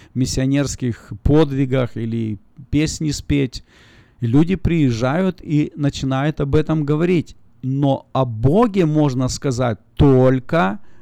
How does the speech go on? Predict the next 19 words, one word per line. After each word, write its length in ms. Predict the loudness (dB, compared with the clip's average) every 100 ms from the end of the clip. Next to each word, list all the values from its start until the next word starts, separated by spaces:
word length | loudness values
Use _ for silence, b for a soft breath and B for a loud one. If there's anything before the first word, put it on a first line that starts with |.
| b
в 200 | -6 -4
Духе 500 | 0 4 4 4 0
Святом. 800 | -2 0 -2 0 -2 0 -4 -10 -16 -8
Назвать 560 | -2 -2 -2 -2 -2 -4
Иисуса 460 | -4 -4 -4 -4
Господом 640 | -4 -4 -4 -4 -2 -2 -4 B B B B
можно 360 | -2 0 2 2
не 260 | 2 2 2
иначе, 440 | 2 0 -2 -4
как 200 | -4 -4
только 320 | -2 0 -2
Духом 500 | -2 2 2 2 -2
Святым. 520 | -2 -4 -4 -4 -4
И 40 | -2
если 300 | -2 -2 -8
человек 500 | -4 -2 0 -2 -2
наполнен 600 | -4 -2 -2 0 -2 -2
своими 560 | -4 -2 0 0 0
желаниями, 800 | -2 -2 -4 -4 -4 -4 -4 -6